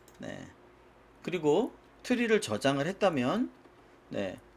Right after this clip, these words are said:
그 결과 답을 어떻게 뭐 더하거나 추가하거나 뭐 계산하거나 이렇게 할 거냐. 그래서 저장과 순회에 대한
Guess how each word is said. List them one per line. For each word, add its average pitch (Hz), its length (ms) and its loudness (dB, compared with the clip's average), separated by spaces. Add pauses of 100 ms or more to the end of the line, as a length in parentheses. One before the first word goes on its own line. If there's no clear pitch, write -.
(120)
그 214 120 -4
결과 139 560 4
답을 226 360 2
어떻게 143 600 -2
뭐 - 260 -16 (300)
더하거나 127 580 4
추가하거나 165 680 0
뭐 107 120 -8
계산하거나 127 600 0
이렇게 - 220 -12
할 170 140 -8
거냐. 123 380 -4
그래서 - 160 -18
저장과 160 460 -4
순회에 214 540 -6
대한 104 320 -8